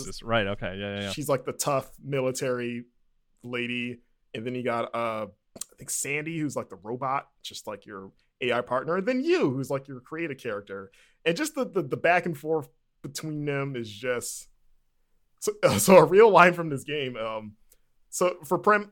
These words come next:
Speaker 2: uh, for, like, context, the idea is that you're from the year twenty forty. Somehow you get brought into the year, like, twenty forty-three, and, like, a parallel universe where the characters are encountering alternate future versions of themselves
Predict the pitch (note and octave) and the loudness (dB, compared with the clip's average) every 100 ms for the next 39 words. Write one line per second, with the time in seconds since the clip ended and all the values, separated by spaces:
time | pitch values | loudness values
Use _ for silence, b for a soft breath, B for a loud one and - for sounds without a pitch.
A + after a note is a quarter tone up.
0 | - E3+ D#3+ D3+ D3 F3+ E3 D3+ - F3 | 2 4 4 0 0 2 4 2 2 2
1 | E3 D3+ C#3 D3 D3 F3 G#3 D#3+ D#3+ C#3+ | 2 0 0 -2 -2 0 -2 2 0 0
2 | - _ - D3 G#3 G#3 G#3 G3+ F3 E3+ | -4 _ -8 0 0 2 0 0 -4 -4
3 | E3 - E3+ D3 D3 C#3+ C#3 C3+ C3+ _ | -4 -4 -6 -6 -6 -4 -4 -8 -12 _
4 | - G3+ G#3+ G3+ G3 F3 F3 D#3+ D#3 C#3+ | -4 -2 0 0 0 -2 0 0 0 -4
5 | C3 C#3+ D3 C#3 A#2 - E3 D#3+ C#3 D3 | -8 -8 -4 -4 -4 -6 -8 -8 -8 -8
6 | B2+ A2 D3 E3 D#3+ D#3 - _ - - | -8 -10 -10 -6 -6 -8 -12 _ -20 -4
7 | C#3 B2+ C3 - C3 F3+ F#3 F3 D#3+ C#3+ | 0 2 0 -2 -2 2 4 4 0 -2
8 | F3 F#3 F#3 - D3 C3 D#3 D#3 E3+ C#3+ | -4 -2 -2 -2 -6 -4 -4 -4 -4 -4
9 | C3+ B2 A2+ D3+ D3 D3 C#3+ C#3 C#3 D#3+ | -6 -8 -8 -6 -4 -2 -4 -4 -2 -2
10 | - D#3 D3+ - D3+ D3+ D3+ E3 D#3 D3+ | -2 -4 -6 -8 -8 -4 -2 -2 -2 -6
11 | E3 D#3+ D#3 E3 E3+ F3 F3+ | -8 -8 -2 0 0 -2 -6